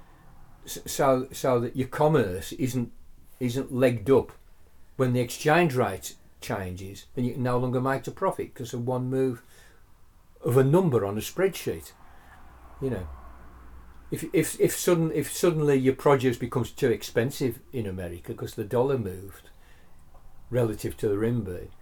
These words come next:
you can no longer make a profit. So, so if these countries are gonna trade, Russia, Iran, Southeast Asia, maybe India,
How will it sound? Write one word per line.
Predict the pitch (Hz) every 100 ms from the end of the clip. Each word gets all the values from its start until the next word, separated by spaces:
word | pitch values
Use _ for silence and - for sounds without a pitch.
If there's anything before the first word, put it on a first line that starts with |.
| -
you | 110 -
can | 131
no | 123 113
longer | 117 117
make | 123 120
a |
profit. | 120 143 - 185 - - - - - -
So, | - 120 117 - - - - - - - - - - - - -
so | 160
if | 151 -
these | - 208
countries | - 202 170 165
are | 160
gonna | 151 123
trade, | - 147 110 110 104
Russia, | 120 -
Iran, | 117 117 107 117 113 113 - -
Southeast | - 131 123 120 110 127
Asia, | 117 113 110 110 87 - - - - - - - - - - - - -
maybe | - 120 117 113
India, | 113 107 110 113